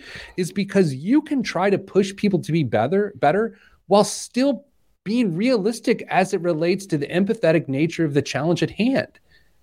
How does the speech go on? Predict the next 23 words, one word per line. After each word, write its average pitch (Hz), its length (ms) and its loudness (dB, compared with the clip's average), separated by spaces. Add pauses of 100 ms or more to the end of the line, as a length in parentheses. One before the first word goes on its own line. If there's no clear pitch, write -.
(440)
Like, 180 160 0
if 202 140 4
someone 254 360 0
is 226 160 -2
struggling, 202 400 0
they're 160 100 2
twenty-two, 185 580 0
it's - 160 -6
not 180 280 2
because 180 380 -2
they're 160 180 -2
eating 180 320 2
avocado 170 500 0
toast. - 600 -4 (840)
It's 185 180 4
because 196 460 0
systemically 214 720 0
we 170 180 0
have 165 360 0
structurally 202 520 0
changed 196 340 -2
our 196 100 4
economy. 202 640 -2